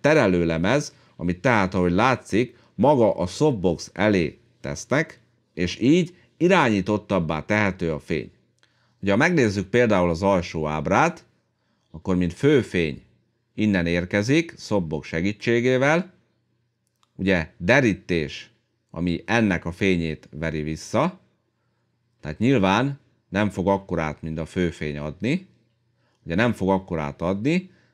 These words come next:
tehát ugye lesz egy kontrasztarány. Ugye emellett használnak még itt nevezett kickert is.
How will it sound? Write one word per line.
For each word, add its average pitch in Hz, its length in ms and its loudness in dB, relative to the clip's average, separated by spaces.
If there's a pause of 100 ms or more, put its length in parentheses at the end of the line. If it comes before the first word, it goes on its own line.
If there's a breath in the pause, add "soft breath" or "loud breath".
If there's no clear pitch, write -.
(120 soft breath)
tehát 76 260 -8
ugye 82 120 -2
lesz 95 260 0
egy 73 140 -10
kontrasztarány. 107 920 -2 (840)
Ugye 95 160 0
emellett 113 500 2
használnak 82 600 -4
még 85 240 -4
itt - 320 -16 (140)
nevezett 80 500 -6
kickert 104 540 -2
is. 180 380 -2